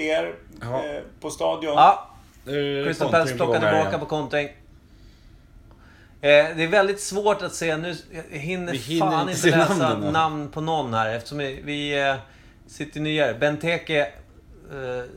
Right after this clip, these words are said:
Speaker 3: förlorade bollen precis för Crystal Palace där.
Speaker 2: Crystal Palace verkar ha kraftigt övertag.
Speaker 3: Ja, absolut. Det är, det är faktiskt
Speaker 2: Det är
Speaker 3: så
Speaker 2: svårt
Speaker 3: att
Speaker 2: för
Speaker 3: jag,
Speaker 2: Arsenal.
Speaker 3: jag vill sluta spela in podd och bara se match.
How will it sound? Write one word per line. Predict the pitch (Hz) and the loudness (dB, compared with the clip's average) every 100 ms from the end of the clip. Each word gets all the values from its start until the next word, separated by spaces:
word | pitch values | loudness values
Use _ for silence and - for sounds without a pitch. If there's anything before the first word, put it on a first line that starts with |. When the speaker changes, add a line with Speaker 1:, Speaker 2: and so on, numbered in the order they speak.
| 139 | -18
Speaker 3:
förlorade | - 139 135 131 | -8 -4 0 -2
bollen | 123 123 120 | -2 -4 -4
precis | 120 - 131 113 - - - - - | -10 -6 -6 -6 -10 -12 -14 -18 -20
för | - 120 104 101 101 - | -14 -8 -6 -8 -12 -14
Crystal | 120 104 117 | -10 -10 -10
Palace | 104 110 101 95 98 | -6 -4 -4 -6 -10
där. | 82 - - - - - - - - - - - 135 135 113 113 - - - | -10 -12 -20 -20 -20 -20 -20 -20 -20 -20 -20 -10 -6 -6 -8 -12 -14 -20 -16
Speaker 2:
Crystal | - 120 123 | -12 -10 -8
Palace | 135 131 127 120 | -4 -4 -4 -6
verkar | 113 101 | -6 -4
ha | 104 - - - - | -6 -8 -16 -20 -16
kraftigt | - 147 - 202 98 | -6 -6 -6 -10 -8
övertag. | 80 - | -8 -4
Speaker 3:
Ja, | 127 139 | 0 2
absolut. | 151 143 170 160 110 - - | 2 -2 -6 -4 -4 -8 -6
Det | 135 | -4
är, | 139 | -4
det | 139 | -6
är | 143 143 156 160 | -8 -10 -12 -12
faktiskt | 151 160 160 | -6 -6 -4
Speaker 2:
Det | 147 | -2
är | |
Speaker 3:
så | 160 | 0
Speaker 2:
svårt | |
Speaker 3:
att | 143 | 0
Speaker 2:
för | 117 | 0
Speaker 3:
jag, | 143 | -2
Speaker 2:
Arsenal. | 143 135 | 0 -2
Speaker 3:
jag | 139 | -2
vill | 135 | -6
sluta | 117 147 143 | -8 -8 -8
spela | 135 143 | -8 -6
in | 139 | -6
podd | 143 147 147 | -4 -4 -4
och | 139 127 139 | -8 -8 -6
bara | 131 123 | -4 -4
se | - | -6
match. | 120 117 139 - - | -6 -6 -6 -12 -16